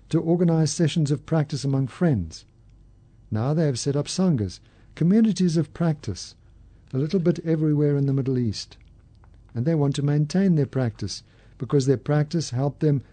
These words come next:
maintain compassion and insight, and allowed them not to be drowned in the ocean of despair. It is our conviction that if their leaders come together and practice the same kind of practice,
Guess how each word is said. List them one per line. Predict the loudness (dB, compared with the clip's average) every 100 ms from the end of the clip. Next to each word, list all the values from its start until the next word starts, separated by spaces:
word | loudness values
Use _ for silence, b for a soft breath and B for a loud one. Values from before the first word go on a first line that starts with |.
| b
maintain | 0 0 0 -2 -2
compassion | -4 -6 -4 -4 -4 -6 -8
and | -6 -6
insight, | -4 -4 -4 -4 -6 -10 -20 b b b b b
and | -4
allowed | -2 0 0 0
them | 0 0
not | 0 -2
to | -4
be | -4
drowned | -2 -2 0 0
in | -2
the | -4
ocean | -2 -4 -4 -4
of | -4
despair. | -4 -8 -6 -4 -4 -6 -10 -20 -20 _ -20 -20 -20 -20 -20 _ -20 -20 -20 -20 b b b b -2
It | 0
is | 2
our | 2
conviction | 4 4 4 2 0 -2 -2 b b
that | -2 0
if | 0 0
their | 2
leaders | 4 4 4 2
come | 0 0 0
together | 0 2 2 0 -4 b b
and | -4
practice | 0 0 -2 -6
the | -6
same | -4 2 4 4
kind | 2 2 2
of | 0
practice, | -2 -2 -2 -4 -8 -8